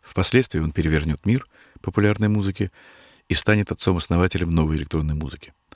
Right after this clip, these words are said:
Но поначалу будет изгнан из группы ревнивым певцом Брайаном Ферри, сказавшим, как гласит легенда:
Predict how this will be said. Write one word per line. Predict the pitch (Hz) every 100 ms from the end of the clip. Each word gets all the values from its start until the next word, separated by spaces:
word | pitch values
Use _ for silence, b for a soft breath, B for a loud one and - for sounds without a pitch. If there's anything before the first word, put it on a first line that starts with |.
| -
Но | 90
поначалу | - 82 - 110
будет | 101 101 - -
изгнан | 185 160 - 78
из | 73
группы | 71 76 - 113 - b b b -
ревнивым | 90 87 80 82 80 78
певцом | 90 - 113 78 -
Брайаном | - 78 76 78 76
Ферри, | - 80 - b b b b b b
сказавшим, | - 90 87 80 82
как | 80
гласит | 85 82 82
легенда: | 80 82 80 78